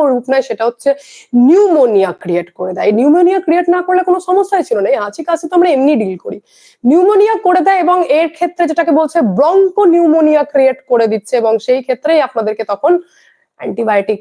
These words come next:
অ্যান্টিভাইরাল ড্রাগ নিতে হবে। কিন্তু বিষয়টা অতটা টেনশনের নয়, প্রিকশনস নেব, ভয় পাওয়ার কিছু হয়নি, কারণ আমরা already ফাইট করতে শিখে গেছি। কোভিড ভাইরাসের সঙ্গে যখন আমরা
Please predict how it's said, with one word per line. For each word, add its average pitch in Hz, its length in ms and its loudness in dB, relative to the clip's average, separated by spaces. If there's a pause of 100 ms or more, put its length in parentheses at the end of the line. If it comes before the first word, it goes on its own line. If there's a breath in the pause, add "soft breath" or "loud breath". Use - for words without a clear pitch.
অ্যান্টিভাইরাল 190 680 0
ড্রাগ 220 340 0
নিতে 190 260 -4
হবে। 220 200 0
কিন্তু 320 260 -2 (320 loud breath)
বিষয়টা 381 440 0 (160)
অতটা 277 320 -2
টেনশনের 247 520 0
নয়, 262 220 0 (160)
প্রিকশনস 339 720 0
নেব, 196 260 -2
ভয় 254 400 0
পাওয়ার 320 340 0
কিছু 254 260 -4
হয়নি, 196 400 0
কারণ 330 200 0
আমরা 247 260 0 (120)
already 247 380 0 (600 loud breath)
ফাইট 339 340 -2
করতে 294 280 0
শিখে 294 340 -4
গেছি। 339 280 -2
কোভিড 311 480 0
ভাইরাসের 320 460 0
সঙ্গে 320 260 0
যখন 302 240 0
আমরা 285 300 0